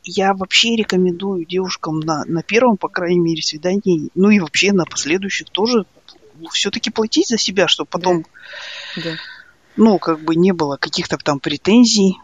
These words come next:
Speaker 1: потому что некоторые считают, что это, в смысле, такой аванс за секс на первом свидании или там
Speaker 2: Мгм.
Speaker 1: ещё что-нибудь, ну, короче, всякое такое.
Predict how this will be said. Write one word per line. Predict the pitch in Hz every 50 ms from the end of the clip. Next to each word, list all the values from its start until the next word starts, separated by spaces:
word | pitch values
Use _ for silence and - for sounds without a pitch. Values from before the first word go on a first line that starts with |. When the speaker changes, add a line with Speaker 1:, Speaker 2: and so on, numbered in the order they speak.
| - _ -
Speaker 1:
потому | - - - 180
что | - - 202 196
некоторые | 185 196 214 - - 196 - 190 175 175 175 175 170 165 160 156 156 151 -
считают, | - - - - 175 165 160 156
что | - - - 156 156
это, | 156 156 - 143 139
в |
смысле, | - - 160 - - -
такой | - 160 - 147 143 147
аванс | 156 151 156 160 160 160 - - -
за | 147 135 147 143
секс | - - - 226 240 262 - - -
на | 226 -
первом | - 214 202 180 185 190
свидании | - 175 170 165 175 175 170 170 160 151 143
или | 147 143 135 - -
там | 139 135 127 131 131
Speaker 2:
Мгм. | 175 165 165 160 156
Speaker 1:
ещё | - - - - 220 254 240 -
что-нибудь, | - 214 196 180 175 165 - _
ну, | 226 247
короче, | - 202 175 156 139 - - -
всякое | - - - - -
такое. | - - - -